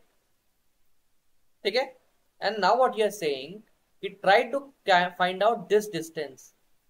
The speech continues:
D I comma J। This is the distance between I point and J point। अब क्योंकि हम उसी क्लस्टर का बात कर रहे हैं, तो what I am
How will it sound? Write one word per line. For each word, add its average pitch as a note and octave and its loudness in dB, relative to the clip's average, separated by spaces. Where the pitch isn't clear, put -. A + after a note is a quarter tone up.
D F3 -4
I D#3+ 2
comma D#3+ -4
J। B2+ -14
This E3+ -8
is G#3+ -10
the A3+ 0
distance F#3+ -6
between F3+ -8
I F3+ 0
point A#3 -4
and F#3+ -2
J E3+ -4
point। B2 -10
अब D#3 -4
क्योंकि F3+ -12
हम G#3+ -4
उसी F#3 -10
क्लस्टर E3+ -2
का A3+ 0
बात D#3 0
कर D3+ -2
रहे C#3+ -8
हैं, E3+ -16
तो E3+ -4
what E3 2
I A3+ -4
am A#3 -14